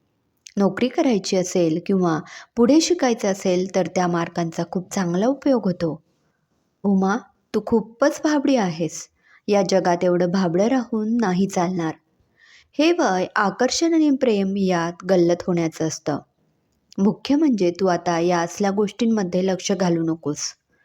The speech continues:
काही दिवसांनी नक्कीच तू अमरचा विचार करायला थांबवशील.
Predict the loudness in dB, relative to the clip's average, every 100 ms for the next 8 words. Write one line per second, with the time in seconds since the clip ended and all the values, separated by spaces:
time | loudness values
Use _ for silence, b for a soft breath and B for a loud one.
0 | b b b b 0 4 4 4 2 2
1 | 0 0 0 -2 -4 -6 -2 0 0 0
2 | -2 -2 -2 -2 -2 -4 -2 -2 -2 -2
3 | -4 -4 -4 -4 -2 -4 -4 -6